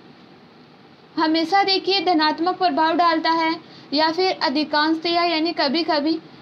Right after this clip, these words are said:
या फिर कभी-कभी या कह नहीं सकते। तो क्या होगा Right answer? देखिए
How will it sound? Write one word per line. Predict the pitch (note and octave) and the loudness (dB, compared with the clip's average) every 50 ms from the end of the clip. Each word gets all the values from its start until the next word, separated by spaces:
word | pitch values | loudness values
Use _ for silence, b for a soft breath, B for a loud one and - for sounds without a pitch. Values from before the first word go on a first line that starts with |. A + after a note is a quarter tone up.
| B | B
या | C#4 D4 D4+ | 0 0 0
फिर | D4+ F4+ F#4 F4+ E4+ - | 0 0 0 0 0 -2
कभी-कभी | E4+ E4 C4+ F4 F#4 F4+ F#4 E4+ C#4 C4 E4+ F4 | -2 0 0 0 0 0 0 0 0 0 0 2
या | F4+ F#4 F4+ | 2 0 0
कह | F4+ F4+ E4+ D#4+ E4 E4+ E4+ | 0 -2 -2 -2 0 0 0
नहीं | E4+ E4 E4 | 0 0 -2
सकते। | D#4 D#4+ E4 C4+ - - - A#3 - - - B B B B B - | -2 -2 -2 -4 -4 -6 -6 -6 -6 -6 -10 B B B B B -4
तो | D4 D4+ | -2 -2
क्या | D4 D4 F4+ F#4+ F#4+ | 0 2 2 2 4
होगा | F#4+ F#4+ F#4 D#4+ F4+ F#4 F#4 | 4 2 2 2 2 2 4
Right | F4+ D#4+ D4 D4 D#4+ F4+ F#4 | 4 4 2 2 2 2 0
answer? | E4+ E4 D#4+ D4+ E4 E4 | 0 0 0 0 0 -2
देखिए | C#4 D#4+ D#4+ D#4 D#4+ - D4+ D#4 D4+ D4+ D#4+ D#4+ | 0 0 -2 -2 -2 -2 -2 0 0 0 -2 -4